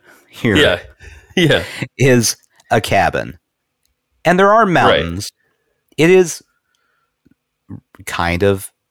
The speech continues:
Speaker 1: a cabin in the mountains, although
Speaker 2: Yeah.
Speaker 1: it's a cabin and here are mountains.
Speaker 2: <laughs> I think it, it
Speaker 1: So
Speaker 2: could, could, <laughs> yeah. <laughs>
Speaker 1: it's more like a, an adjacent cabin
Speaker 2: Yes,
Speaker 1: to the mountains.
Speaker 2: yes. It could
Speaker 1: Um,
Speaker 2: be confused as a cabin.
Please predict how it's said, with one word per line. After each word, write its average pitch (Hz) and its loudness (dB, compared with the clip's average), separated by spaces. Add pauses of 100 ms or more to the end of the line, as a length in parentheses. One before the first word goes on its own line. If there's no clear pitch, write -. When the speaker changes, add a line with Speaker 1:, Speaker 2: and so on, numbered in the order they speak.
Speaker 1:
a 101 -6
cabin 101 0
in 95 -4
the 95 -2
mountains, 98 -4 (320)
although 104 2
Speaker 2:
Yeah. 87 -2 (200)
Speaker 1:
it's 104 -2
a 101 -2
cabin 92 -2 (460)
and 90 -4
here 139 -2
are 104 2
mountains. 90 -4 (920)
Speaker 2:
<laughs> - -6 (840)
I 311 2
think 311 0
it, - -6
it - -8
Speaker 1:
So 147 2
Speaker 2:
could, 160 -6
could, - -20
<laughs> 143 -2
yeah. 127 0 (260)
<laughs> - -12 (180)
Speaker 1:
it's 165 0
more 208 4
like 190 2
a, 113 2 (120)
an 120 2
adjacent 107 0 (260)
cabin 208 2
Speaker 2:
Yes, 156 0
Speaker 1:
to 226 2
the 214 0
mountains. 214 0
Speaker 2:
yes. 87 -6 (400)
It - -2
could 110 2
Speaker 1:
Um, 101 2
Speaker 2:
be 101 -4
confused 160 0
as 104 -2
a 95 -2
cabin. 85 -4